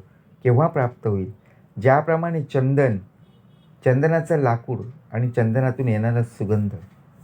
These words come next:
बघा, असा भाग दिलेला आहे. म्हणून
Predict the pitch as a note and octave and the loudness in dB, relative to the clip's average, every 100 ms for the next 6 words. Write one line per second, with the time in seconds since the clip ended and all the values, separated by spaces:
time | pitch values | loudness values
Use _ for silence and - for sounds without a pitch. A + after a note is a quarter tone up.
0 | - _ - - - - - - - - | -20 _ -20 -20 -20 -20 -20 -20 -20 -20
1 | - G#2 G2+ G2 - - - - - - | -12 -8 -8 -10 -16 -20 -20 -20 -20 -20
2 | - - - A2 G2 F#2+ G2 F#2+ G2 F#2+ | -20 -20 -10 -6 -4 -4 -6 -4 -6 -6
3 | F#2 - - - _ - - - - _ | -8 -14 -20 -20 _ -20 -20 -20 -20 _
4 | _ _ _ _ _ - - - - - | _ _ _ _ _ -20 -20 -20 -20 -20
5 | - - _ - - - - - - B2 | -20 -20 _ -20 -20 -20 -20 -14 0 4
6 | C3+ E3 | 6 4